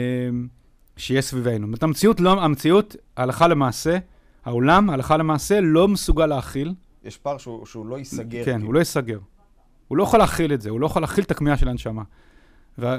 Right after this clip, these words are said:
Speaker 1: וה-, והפער הזה מוליד אצל, בנ-, בנפש האדם, אמ,
Speaker 2: אצל
Speaker 1: מ-,
Speaker 2: כל אדם, זה, זה משהו ייחודי
Speaker 1: יש
Speaker 2: או
Speaker 1: מי שיותר
Speaker 2: משהו
Speaker 1: רגיש
Speaker 2: כזה.
Speaker 1: לזה. אני חושב שמבחינה תרבותית השמאל דווקא היה יותר, בעבר, היה יותר רגיש לזה.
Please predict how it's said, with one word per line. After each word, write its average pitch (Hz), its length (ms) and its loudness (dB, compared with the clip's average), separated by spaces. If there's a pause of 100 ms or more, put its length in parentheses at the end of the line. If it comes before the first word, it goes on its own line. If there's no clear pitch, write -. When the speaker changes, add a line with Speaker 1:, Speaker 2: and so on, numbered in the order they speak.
Speaker 1:
וה-, 123 240 0
והפער 175 460 6
הזה 135 300 2
מוליד 180 600 2
אצל, 135 460 -4
בנ-, 123 180 -2
בנפש 151 460 -4
האדם, 202 560 0 (600)
אמ, 127 260 0 (280)
Speaker 2:
אצל 113 140 -20
Speaker 1:
מ-, 123 160 -2
Speaker 2:
כל 160 60 -2
אדם, 180 320 -10
זה, 90 260 -16
זה 90 120 -20
משהו 113 600 -14
ייחודי 117 260 -6
Speaker 1:
יש 170 160 0
Speaker 2:
או 185 40 2
Speaker 1:
מי 202 100 6
שיותר 190 260 8
Speaker 2:
משהו 185 120 8
Speaker 1:
רגיש 135 260 2
Speaker 2:
כזה. 127 80 -4
Speaker 1:
לזה. 107 240 -2 (300)
אני 131 120 0
חושב - 220 6
שמבחינה 151 460 2
תרבותית 143 440 4
השמאל 160 320 2
דווקא 151 220 2
היה 143 80 4
יותר, 156 240 6
בעבר, 123 500 4
היה 127 80 0
יותר 131 260 -2
רגיש 170 320 0
לזה. 104 200 -6